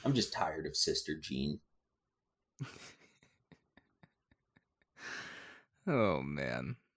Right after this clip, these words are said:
Speaker 1: I, I would be happy to never hear of Sister Jean again.
Speaker 2: Eric,
Speaker 1: I'm
Speaker 2: are you hung-,
Speaker 1: excited
Speaker 2: are you
Speaker 1: again.
Speaker 2: hungry? Are you hungry, Eric?
Speaker 1: Uh,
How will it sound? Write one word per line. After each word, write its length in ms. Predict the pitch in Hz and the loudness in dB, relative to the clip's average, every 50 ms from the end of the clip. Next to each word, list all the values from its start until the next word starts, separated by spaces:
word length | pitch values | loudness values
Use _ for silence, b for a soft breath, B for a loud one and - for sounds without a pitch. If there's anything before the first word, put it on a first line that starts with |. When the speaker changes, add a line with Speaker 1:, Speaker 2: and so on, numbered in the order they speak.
| - | 0
Speaker 1:
I, 140 | 101 101 104 - - - | 0 0 0 0 2 8
I 140 | 113 123 131 | 10 12 12
would 160 | 139 147 139 | 12 10 10
be 140 | 143 143 127 | 10 8 10
happy 320 | 117 110 107 107 - 110 | 12 10 10 10 10 8
to 80 | 95 92 | 6 6
never 380 | 90 87 82 80 82 - 82 | 4 4 2 2 4 4 2
hear 260 | 78 - 85 78 78 71 | 4 4 4 4 4 2
of 100 | - - | 2 0
Sister 360 | - 90 82 - - 80 73 | 2 2 2 0 0 -2 -2
Jean 280 | 73 76 69 62 57 | -2 -2 -4 -4 -4
again. 400 | 58 - - 57 53 50 52 - - - _ _ _ _ _ _ _ _ _ _ _ - | -6 -6 -4 -4 -4 -4 -6 -8 -10 -14 _ _ _ _ _ _ _ _ _ _ _ 6
Speaker 2:
Eric, 240 | 117 110 117 120 123 | 8 10 12 12 12
Speaker 1:
I'm 60 | 147 | 12
Speaker 2:
are 40 | 160 | 12
you 120 | 165 180 | 12 12
hung-, 160 | 156 151 131 | 10 8 8
Speaker 1:
excited 180 | 143 - - 214 | 6 6 4 6
Speaker 2:
are 80 | - 117 | 10 12
you 80 | 131 160 | 12 12
Speaker 1:
again. 80 | 147 | 12
Speaker 2:
hungry? 380 | 139 120 135 131 139 139 151 - - - _ _ _ _ _ _ 95 | 12 10 8 8 8 8 8 6 0 -10 _ _ _ _ _ _ 6
Are 60 | 104 | 8
you 120 | 120 131 | 10 10
hungry, 360 | 131 135 123 135 135 139 135 | 10 10 8 8 6 6 6
Eric? 300 | 135 135 139 143 - - _ _ _ _ _ _ _ _ _ _ _ _ _ _ - - | 6 4 2 0 -4 -8 _ _ _ _ _ _ _ _ _ _ _ _ _ _ 2 6
Speaker 1:
Uh, 120 | 110 107 | 8 8